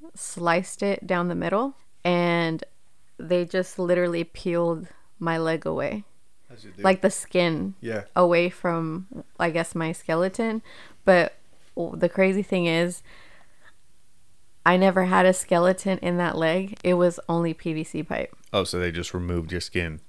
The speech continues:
Speaker 1: Yeah. Kinda like, I don't know, they just peeled it away. Like, just
Speaker 2: Yeah.
Speaker 1: one big slab of
Speaker 2: No, that
Speaker 1: meat.
Speaker 2: makes perfect sense. And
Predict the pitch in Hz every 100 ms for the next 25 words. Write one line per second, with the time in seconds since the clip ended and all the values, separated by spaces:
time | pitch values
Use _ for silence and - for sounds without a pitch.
0 | - 175 170 160 165 202 - - - -
1 | - - - 190 190 180 - - - -
2 | - - - - - 202 220 190 180 185
3 | - - 175 175 180 175 180 160 170 151
4 | 165 196 139 170 175 175 170 175 170 165
5 | - - - - - - 170 165 165 160
6 | 143 131 110 113 - 123 110 104 - 107
7 | - - - - - - - 113 110 104